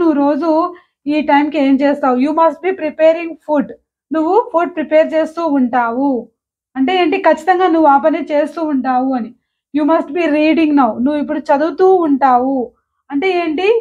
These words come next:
Ongoing process. ఇప్పుడు అదే జరుగుతూ ఉంటుంది మరి. నాకు తెలిసిందే కదా అని చెప్పేటప్పుడు you must be. అతను వర్క్‌కి వెళ్తూ ఉంటాడు. "He must be going to school." అతను స్కూల్‌కి వెళ్తూ ఉంటాడు ఇప్పుడు. అంటే ఈ మొమెంట్‌లో ఇప్పుడు అతను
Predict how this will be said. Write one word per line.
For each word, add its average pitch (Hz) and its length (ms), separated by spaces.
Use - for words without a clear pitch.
Ongoing 349 500
process. 302 480
ఇప్పుడు 277 220
అదే 262 240
జరుగుతూ 330 360
ఉంటుంది 311 360
మరి. 220 220
నాకు 247 180
తెలిసిందే 359 520
కదా 269 240
అని 269 180
చెప్పేటప్పుడు 320 680
you 285 200
must 311 280
be. 294 240
అతను 285 280
వర్క్‌కి 302 400
వెళ్తూ 269 340
ఉంటాడు. 233 460
"He 302 140
must 330 260
be 330 140
going 294 320
to 330 120
school." 311 460
అతను 294 280
స్కూల్‌కి 302 400
వెళ్తూ 262 380
ఉంటాడు 233 500
ఇప్పుడు. 254 360
అంటే 247 260
ఈ 285 180
మొమెంట్‌లో 247 600
ఇప్పుడు 254 360
అతను 262 300